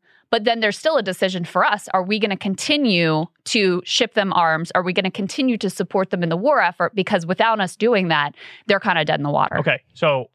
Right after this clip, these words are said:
Speaker 2: I was gonna address that.
Speaker 1: Yeah.
Speaker 2: And the answer is, when Biden endorses the plan, that's a wink and a nod of like, "Look, if you guys don't take this,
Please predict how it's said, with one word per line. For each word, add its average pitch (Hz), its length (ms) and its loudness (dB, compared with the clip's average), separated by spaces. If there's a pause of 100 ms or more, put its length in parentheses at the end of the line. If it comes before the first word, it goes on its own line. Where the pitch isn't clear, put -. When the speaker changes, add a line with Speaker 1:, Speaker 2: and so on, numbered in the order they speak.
Speaker 2:
I 147 60 2
was 143 100 0
gonna 147 140 2
address 165 240 0
that. 143 200 0 (140)
Speaker 1:
Yeah. - 120 2 (280)
Speaker 2:
And 131 460 0 (320)
the 143 160 0
answer 151 320 0
is, 127 320 -4 (560)
when 175 260 0
Biden 202 400 0
endorses 156 560 0
the 135 80 -4
plan, 196 380 -2 (1040)
that's 190 240 0
a 190 40 0
wink 180 260 0
and 160 100 0
a 135 40 0
nod 170 300 2
of 131 100 -4
like, 135 400 -2 (200)
"Look, 180 280 -2 (300)
if 139 100 -4
you 196 80 0
guys 208 200 0
don't 170 160 0
take - 240 -4
this, - 360 -6